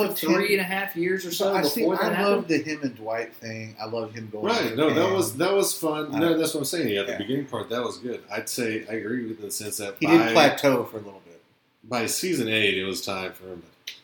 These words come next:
Speaker 3: you
Speaker 2: Yeah.
Speaker 3: know, or, like, before even the end of, the end of se-, season seven, 'cause you had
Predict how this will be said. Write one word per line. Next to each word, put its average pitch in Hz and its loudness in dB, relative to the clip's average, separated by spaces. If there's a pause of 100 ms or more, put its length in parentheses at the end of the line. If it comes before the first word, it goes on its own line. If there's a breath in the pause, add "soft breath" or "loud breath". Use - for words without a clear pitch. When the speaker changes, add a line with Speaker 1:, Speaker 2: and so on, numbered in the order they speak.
(480)
Speaker 3:
you 107 -8
Speaker 2:
Yeah. 95 -2
Speaker 3:
know, 98 -6
or, 101 -4
like, 101 -6
before 113 -4
even 98 -6
the 104 -8
end 104 -12
of, 95 -10 (420)
the 101 -4
end 101 -4
of 87 -6
se-, 87 -10
season 98 -10
seven, 85 -6 (240)
'cause 92 -8
you 95 -6
had 98 -2